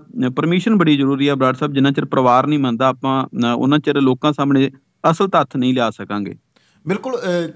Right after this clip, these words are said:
Speaker 2: ਕਿਤੇ ਨਾ ਕਿਤੇ ਤੁਹਾਨੂੰ ਨਹੀਂ ਲੱਗਦਾ ਵੀ ਜੇ ਬੰਦਾ ਬਾਹਰ ਨਿਊਜ਼ ਵੀ ਕਵਰ ਕਰਦਾ ਜਾਂ ਕਿਤੇ ਬਾਹਰ ਗੱਲ ਕੱਢਦਾ ਵੀ ਆ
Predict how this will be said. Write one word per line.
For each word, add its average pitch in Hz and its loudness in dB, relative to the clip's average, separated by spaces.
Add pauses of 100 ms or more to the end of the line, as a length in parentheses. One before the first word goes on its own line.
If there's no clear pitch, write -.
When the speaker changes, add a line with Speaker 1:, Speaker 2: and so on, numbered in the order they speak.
(140)
Speaker 2:
ਕਿਤੇ 196 -4
ਨਾ 226 -4
ਕਿਤੇ 202 -8
ਤੁਹਾਨੂੰ 196 -4
ਨਹੀਂ 214 -6
ਲੱਗਦਾ 165 -4
ਵੀ 175 -4
ਜੇ 135 -4
ਬੰਦਾ 143 -4
ਬਾਹਰ 139 -4
ਨਿਊਜ਼ 127 -4
ਵੀ 175 -2
ਕਵਰ 123 -4
ਕਰਦਾ 101 -8 (140)
ਜਾਂ 131 -2
ਕਿਤੇ 143 -8
ਬਾਹਰ 123 -2 (180)
ਗੱਲ 123 -2
ਕੱਢਦਾ 135 -6
ਵੀ 143 -8
ਆ 101 -8